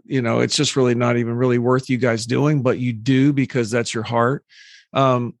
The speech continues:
<clears throat> so, you know, we understand the qu-, I, I, I don't wanna jump out of this podcast without saying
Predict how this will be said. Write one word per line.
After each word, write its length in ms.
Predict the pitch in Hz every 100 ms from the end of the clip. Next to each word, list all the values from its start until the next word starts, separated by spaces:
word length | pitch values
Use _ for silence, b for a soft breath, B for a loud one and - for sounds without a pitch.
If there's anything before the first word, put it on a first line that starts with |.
| - 202
<clears throat> 220 | 123 -
so, 400 | - 175 120 - _ B B B
you 60 | 185
know, 80 |
we 200 | 147 185
understand 600 | 214 208 - 196 185 180 151
the 80 |
qu-, 200 | 151 -
I, 400 | 139 170 - 160
I, 120 | 175 180
I 40 |
don't 180 | 214 247
wanna 160 | 220
jump 280 | 165 180 165
out 160 | 170 160
of 60 |
this 140 | 147 147
podcast 540 | 160 151 - 147 131
without 380 | 139 151 147 -
saying 460 | - 151 143 139